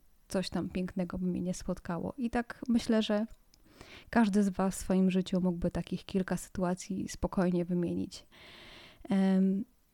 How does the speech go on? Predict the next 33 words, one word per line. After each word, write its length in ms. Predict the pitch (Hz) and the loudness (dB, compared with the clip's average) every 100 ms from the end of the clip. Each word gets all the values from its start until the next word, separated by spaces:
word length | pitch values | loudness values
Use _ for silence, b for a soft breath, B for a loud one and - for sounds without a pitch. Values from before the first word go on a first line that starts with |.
| _ _ - | _ _ -2
więc 640 | 190 214 214 - - - _ _ _ _ _ _ _ _ - | 4 6 6 0 -12 -16 _ _ _ _ _ _ _ _ 2
właśnie 320 | 233 - 233 | 2 4 2
o 120 | 226 240 | 4 4
to 120 | 226 | 4
docenianie 440 | 214 226 208 202 | 2 4 4 4
trudnych 400 | - 202 190 185 | 2 2 4 4
chwil 280 | - - 190 | 0 0 0
chodzi, 460 | - 180 170 175 175 _ _ - _ - - - | 4 2 4 -2 -4 _ _ -20 _ -20 -4 2
że 320 | 190 196 190 | 4 4 2
wtedy, 260 | - 240 226 | 4 4 4
kiedy 200 | 240 208 | 4 4
one 120 | 202 | 4
nam 140 | 208 196 | 4 2
się 120 | 208 | 0
przydarzają, 520 | - 196 240 320 233 | -2 0 4 6 6
no 100 | 208 | 4
to 120 | 208 | 4
oczywiście 680 | 190 - 190 190 - 190 190 B B B B B B | 0 0 -2 -2 0 0 0 B B B B B B
wiadomo, 540 | 185 196 190 190 185 | 4 4 6 6 6
że, 440 | 180 180 180 180 - - 180 175 202 - - | 4 2 2 0 -2 -2 -4 -4 -8 -14 -14
y, 300 | - - 202 - | -12 -6 -4 -4
wtedy 260 | 196 190 | -6 -4
się 120 | 185 190 | -2 0
o 40 | |
tym 160 | - 208 | 4 6
nie 100 | 208 | 6
myślimy, 460 | 208 - 214 196 | 4 6 6 6
tylko 200 | 185 190 | 4 0
po 60 | 180 | 0
prostu 460 | 175 175 - 180 | 0 -4 -4 -4
staramy 480 | 180 - 180 180 180 | -4 -2 0 2 0
się 300 | 180 185 185 | 0 -2 -2
jakby 340 | 185 180 185 | -2 0 -2